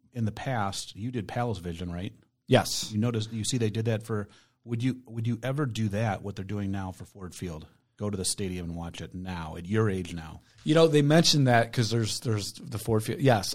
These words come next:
Speaker 2: um, I probably, I, because I'll tell you this. So I went in, in two thousand five to both Game Six and Seven at the Palace. Game Six, the Pistons won. They lost Game Seven. Game Six, it was, it was a hell of an experience. It was a lot of fun.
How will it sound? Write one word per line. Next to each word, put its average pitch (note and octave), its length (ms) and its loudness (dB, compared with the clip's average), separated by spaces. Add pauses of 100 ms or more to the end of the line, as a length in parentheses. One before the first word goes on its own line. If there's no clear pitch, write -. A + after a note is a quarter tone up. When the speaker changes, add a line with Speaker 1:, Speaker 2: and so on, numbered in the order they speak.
Speaker 2:
um, A#2+ 680 8 (960)
I D3 180 8
probably, E3+ 720 6
I, B2+ 140 4
because B2+ 540 4
I'll C3 160 8
tell E3+ 160 6
you D#3+ 80 8
this. B2 320 4
So - 120 4
I C#3 60 10
went F#3 240 6
in, B2+ 240 2 (100)
in A#2 140 2
two B2+ 180 -2
thousand C3 320 4
five G#2 560 4 (240)
to A#2 120 -2
both A#2+ 340 4
Game A2+ 220 4
Six - 260 0
and G#2+ 100 0
Seven G#2+ 260 2
at F#2+ 80 -4
the - 60 -10
Palace. G#2+ 600 2 (680)
Game B2 180 6
Six, C#3 260 4
the C3 60 -4
Pistons C#3 360 6
won. A2+ 180 4
They A2 80 6
lost G#2+ 280 6
Game A2 180 2
Seven. G2+ 320 2
Game B2 280 4
Six, C3+ 340 0
it C#3 60 -2
was, C3 200 2
it - 140 -2
was C3+ 160 2
a F#2+ 80 -2
hell G2+ 180 0
of F2 100 -2
an F2 60 -12
experience. F2+ 400 -10
It G2+ 60 -6
was F#2+ 100 -8
a F#2 40 -10
lot F#2 160 -6
of F#2 60 -8
fun. G2+ 440 -6